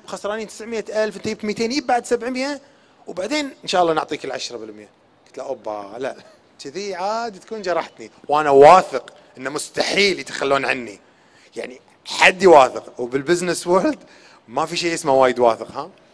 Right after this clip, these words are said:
المهم، آم، فقلت له: "فكر لي باكر ورد لي خبر". كلمته باكر، كان يقول لي: "إحنا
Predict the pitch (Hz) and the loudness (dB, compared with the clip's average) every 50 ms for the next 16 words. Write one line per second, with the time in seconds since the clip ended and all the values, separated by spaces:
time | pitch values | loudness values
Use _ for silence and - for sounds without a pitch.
0 | _ - - _ _ _ _ - 135 160 190 202 202 202 220 269 302 294 330 - | _ -20 -20 _ _ _ _ -16 -14 -12 -10 -8 -6 -4 -4 -4 -6 -8 -14 -10
1 | - 151 143 139 139 139 139 135 135 135 131 - _ _ _ _ _ _ _ - | -6 -2 0 0 0 0 0 -2 -4 -6 -10 -16 _ _ _ _ _ _ _ -10
2 | - 165 156 160 165 202 - 196 180 175 165 - 190 - - - 175 170 156 147 | -6 -6 -4 -4 -6 -8 -6 -4 -4 -4 -4 -4 -6 -4 -4 -4 -2 0 0 2
3 | 147 156 151 - - 240 - 269 151 151 135 101 107 - 113 104 107 117 120 - | 2 2 2 0 -2 -6 -4 0 2 2 2 2 -2 -10 -10 -10 -10 -12 -10 -6
4 | 160 165 185 185 - 170 151 156 160 165 196 190 - 156 139 127 131 123 127 - | -6 -6 -6 -6 -8 -6 -6 -6 -6 -6 -10 -12 -12 -12 -12 -10 -12 -12 -12 -12
5 | 139 135 127 120 120 117 123 | -12 -12 -10 -10 -10 -12 -14